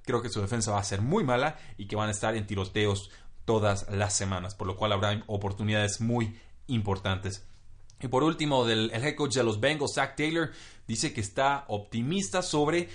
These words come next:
implementar su ofensiva pensando en los jugadores como jugadores ofensivos y no como po-,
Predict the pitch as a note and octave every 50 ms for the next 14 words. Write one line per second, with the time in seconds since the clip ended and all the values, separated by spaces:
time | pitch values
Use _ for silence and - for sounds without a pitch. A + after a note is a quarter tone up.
0 | - - - - A#2 G#2+ G#2+ - A2+ A2+ A2 A2 G#2+ G#2+ G#2+ - D3 E3+ F#3+ G3
1 | - A3+ G3+ - D3+ B2 A2+ G#2 C#3 D#3+ F3+ F3+ G3+ G3 - D3 B2 A#2 G#2+ G#2
2 | C#3+ D3 E3+ G3 G#3 G3 - - - A2 A2 G#2+ A2 B2 C#3 E3 D#3+ - - C3+
3 | C3 C#3 D3 D#3 D#3+ D#3+ - - - - - - - - - F#2+ F#2+ F#2+ F#2+ G#2
4 | A#2+ D#3 D#3 E3 D3+ G2+ G2+ G#2 G2+ G2 - F3+ E3+ E3+ - - A2+ A2 A#2+ A#2+
5 | A#2 - C3+ C3 C3+ B2+ - - - A2 G#2+